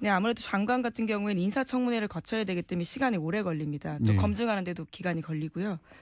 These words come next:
Speaker 1: 그러다 보니까 공백을 메우기 위해서 차관을 먼저
Speaker 2: 아,
Speaker 1: 인선한 걸로 봐야 될 것
Speaker 2: 그렇겠죠.
Speaker 1: 같습니다.
Speaker 2: 그래서 지금 또 한미 정상회의도 앞두고 있잖아요.
Speaker 1: 예, 유월 달에 있습니다.
Speaker 2: 음, 그런 부분도 이제 외교부에서는 당연히 준비를 해야 되기 때문에 속도를 좀 낼 필요가 있어서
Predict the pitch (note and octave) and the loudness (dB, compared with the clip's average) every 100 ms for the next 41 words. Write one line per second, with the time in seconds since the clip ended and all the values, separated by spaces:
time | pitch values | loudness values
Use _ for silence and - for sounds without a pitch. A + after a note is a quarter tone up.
0 | - G#3 G#3 F#3+ F#3+ F#3+ F3 - G#3 G#3+ | -6 0 2 2 0 0 -2 -2 0 2
1 | A#3 G#3 F3 F#3 F#3+ E3+ D#3 D#3 - G3+ | 2 2 0 -2 -4 -6 -4 -4 -4 -4
2 | - - C#4 A#3+ D#3 D3+ E3 D3 - - | -4 0 2 2 -2 -4 -4 -8 -12 -20
3 | _ - - F#2 F#2+ F#2 F#2 G3+ F2+ E2+ | _ -20 -4 2 4 4 4 2 2 0
4 | D#2+ - D#2+ D3+ A#2+ A#2+ - - - - | -2 -4 -6 -2 0 0 0 -4 -2 -4
5 | G2 - - - G3 - G#3 G3+ G3 B3 | -4 -6 -12 -4 -2 0 0 2 2 2
6 | B3 D3 D#3 F#3+ E3+ C3+ A#2 G#2 G#2+ F#2 | 2 0 0 0 0 -2 -4 -6 -6 -6
7 | - F2 E2 B2+ F3 D#3+ D3+ - F#3+ G#3+ | -4 -6 -6 -6 -6 -8 -10 -6 -4 -2
8 | G3+ E3+ D#3+ - D3+ D3 - G#2 G2+ G2+ | -2 -6 -6 -6 -4 -4 -2 0 0 0
9 | D#3 D#3 C3 B2 B2 A2 G2+ A#2 C3+ A#2+ | 0 0 0 0 0 0 0 2 2 0
10 | G#2+ A2+ A2+ G2 G2 G2+ A#2+ - G2 G#2+ | -2 0 -2 0 0 2 0 -2 -2 -2
11 | D#3+ D3+ A#2+ G#2 A2 F#2+ F#2+ D#3+ - - | -2 -2 -4 -4 -4 -2 0 -2 -6 -20
12 | - - - - D#3 C3+ A#2+ F#2 A2+ C3 | -20 -12 -10 -2 2 2 2 2 2 2
13 | - - B2 A#2 F#2 F2 - A2 G2 G2 | -2 -8 -4 -2 -2 -4 -2 0 0 0
14 | D#3 | -2